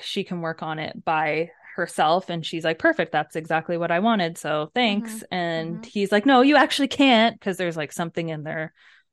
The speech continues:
Speaker 1: like, clause that
Speaker 2: Mm-hmm.
Speaker 1: two partners have to agree. And he's like, she's like, "Well, whatever, Marks will back me. He likes the idea." And he's like, "Yeah, because he's screwing you." Like, ugh,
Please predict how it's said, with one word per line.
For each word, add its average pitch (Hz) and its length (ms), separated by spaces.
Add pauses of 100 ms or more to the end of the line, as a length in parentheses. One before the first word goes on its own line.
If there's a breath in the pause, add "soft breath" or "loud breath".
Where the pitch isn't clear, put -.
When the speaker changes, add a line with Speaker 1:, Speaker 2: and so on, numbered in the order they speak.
Speaker 1:
like, - 340
clause 156 420
that - 160
Speaker 2:
Mm-hmm. 214 120
Speaker 1:
two 160 160
partners 160 480
have 151 260
to 143 320 (100)
agree. 214 600 (380 loud breath)
And 180 160
he's 170 240
like, 151 260 (520)
she's - 240
like, 165 160
"Well, 170 100
whatever, 160 380
Marks 160 360
will 160 120
back 160 340
me. 170 160
He 165 180
likes 156 260
the - 120
idea." 156 380
And 170 120
he's 165 200
like, 165 340
"Yeah, 190 320
because 196 320
he's 175 180
screwing 202 500
you." 175 200
Like, 160 420 (1200)
ugh, 226 420